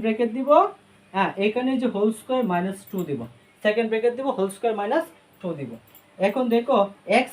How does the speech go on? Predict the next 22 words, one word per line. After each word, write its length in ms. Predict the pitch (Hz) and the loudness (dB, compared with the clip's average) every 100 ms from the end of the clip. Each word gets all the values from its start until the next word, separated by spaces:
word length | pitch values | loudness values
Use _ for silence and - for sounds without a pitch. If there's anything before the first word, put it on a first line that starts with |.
| 320 | -2
minus 220 | 311 311 277 | -2 0 0
one 80 | 262 | 2
by 80 | 254 | 0
x 20 | - | 0
এর 60 | 233 | 0
মান 100 | 233 226 | 0 -2
কত? 140 | 208 135 - _ - | -4 -8 -12 _ -12
ফোর। 200 | - 165 139 - _ - | -4 -4 -4 -12 _ -6
তো 40 | 180 | -2
আমি 80 | 208 202 | 0 0
x 20 | 202 | -2
minus 200 | 226 226 233 | 0 0 0
one 80 | 220 | -2
by 80 | 220 | -4
x 20 | - | -4
এর 60 | 226 | -4
মান 100 | 220 | -4
কত 100 | 233 226 | -6 -6
লিখবো? 200 | 214 214 214 | -4 -4 -4
ফোর 180 | 180 180 254 - _ _ | -2 -2 -2 -8 _ _
স্কয়ার 280 | - 170 160 170 | -4 -4 -4 0
প্লাস 260 | 180 233 | 2 2